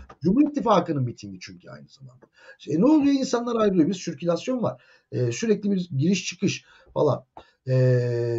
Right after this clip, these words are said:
ondan sonra bu nedenle Ramazan'da, o saatte. Ha, mesela şöyle olsaydı ben o bir, bir buçuk milyon ya belki yakalanabilirdi ama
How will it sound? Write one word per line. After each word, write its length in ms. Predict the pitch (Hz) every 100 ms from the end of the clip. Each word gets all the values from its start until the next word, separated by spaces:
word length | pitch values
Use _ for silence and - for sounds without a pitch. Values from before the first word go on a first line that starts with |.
| 117 - -
ondan 340 | 127 135 131
sonra 380 | 127 180 262 - - _
bu 160 | 127 175
nedenle 520 | 285 294 262 131 - _ _ - 117
Ramazan'da, 720 | 180 226 214 226 202 - -
o 120 | 196
saatte. 580 | - 233 208 - 113 - - -
Ha, 120 | 247
mesela 340 | 247 254 247
şöyle 320 | - 247 269 262
olsaydı 480 | 196 - 175 196 247
ben 220 | 233 - _ _ -
o 180 | 175 190
bir, 180 | 233
bir 120 | 254 240
buçuk 260 | - -
milyon 240 | 202 233 233
ya 120 | 196
belki 320 | 202 196 220
yakalanabilirdi 600 | 180 190 170 143 143 185
ama 280 | 269 220